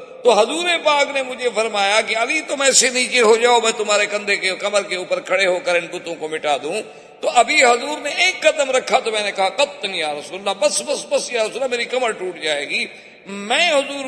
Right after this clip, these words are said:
کو ایک منٹ کے لیے برداشت نہیں کر سکا۔ تو بہادر تو ابو بکر ہے جو کندھے پہ بٹھا کے تین میل اوپر چڑھ گیا،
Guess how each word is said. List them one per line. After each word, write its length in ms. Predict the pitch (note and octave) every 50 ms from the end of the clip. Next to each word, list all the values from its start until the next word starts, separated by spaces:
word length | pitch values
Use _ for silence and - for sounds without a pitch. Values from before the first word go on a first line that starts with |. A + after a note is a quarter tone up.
| A#3+
کو 100 | - B3+ B3+
ایک 280 | - D#4 D#4+ G#4 - E4
منٹ 320 | D4+ D4 D4 D4 C#4 C#4 C#4
کے 80 | B3+ B3+
لیے 200 | B3 B3 B3 A#3
برداشت 460 | G#3+ A3 G#3+ G#3 G#3+ G#3+ G#3 F3+ D#3+
نہیں 100 | G3 G3+
کر 140 | F3+ F#3 F3+
سکا۔ 300 | - - F3 F3+ G#3 A3
تو 100 | A3 A3+ G#3
بہادر 320 | G#3 F3+ F3 G3+ G#3 A#3 A#3
تو 120 | - A#3
ابو 200 | A3 A3 B3+ D4+
بکر 240 | F4 D#4 C#4 C#4 C4+
ہے 80 | B3+ B3
جو 120 | A3+ A#3
کندھے 300 | A3+ B3 A#3+ A#3 A#3+ A#3
پہ 80 | G#3 G#3
بٹھا 280 | G3 G3+ E3+ A3+ A#3+
کے 120 | B3 G#3+ G3+
تین 300 | - C#4 D4 D4+ D#4 D4
میل 200 | D#4 E4+ D#4+ D#4+
اوپر 240 | D#4+ - C#4+ C4+
چڑھ 200 | B3 A#3+ C4+ B3+
گیا، 200 | B3 B3+ C#4 C#4+